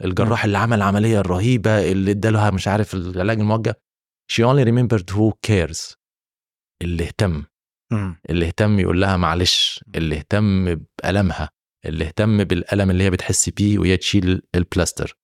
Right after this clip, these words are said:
Speaker 2: مم.
Speaker 1: At the end of the day, every doctor will be a patient.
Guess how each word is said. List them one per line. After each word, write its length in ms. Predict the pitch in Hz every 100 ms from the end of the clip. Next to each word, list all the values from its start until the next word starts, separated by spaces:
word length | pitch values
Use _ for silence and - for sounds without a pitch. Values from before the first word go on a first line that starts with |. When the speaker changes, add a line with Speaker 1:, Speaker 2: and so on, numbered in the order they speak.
| -
Speaker 2:
مم. 220 | 101 90 _ _ _ - 101
Speaker 1:
At 40 |
the 60 | 95
end 160 | 131
of 100 | 139
the 100 | 107
day, 320 | 98 113 120 - 104 117
every 180 | 104
doctor 280 | 95 110 -
will 120 | 92 -
be 40 | 92
a 160 | 95
patient. 240 | 90 71